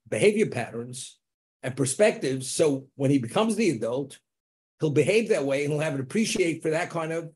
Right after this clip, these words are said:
value and that type of behavior. Now it's up to him. Do you want to continue or not as an adult? Now you have free choice. Otherwise, the inclination is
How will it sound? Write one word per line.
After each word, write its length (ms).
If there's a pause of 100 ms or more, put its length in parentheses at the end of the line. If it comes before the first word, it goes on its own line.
(680)
value 560
and 200
that 320
type 200
of 80
behavior. 440 (600)
Now 220
it's 100
up 180
to 100
him. 260 (180)
Do 60
you 80
want 200
to 40
continue 420
or 60
not 380
as 180
an 120
adult? 600
Now 140
you 160
have 120
free 160
choice. 560 (640)
Otherwise, 640
the 140
inclination 640
is 400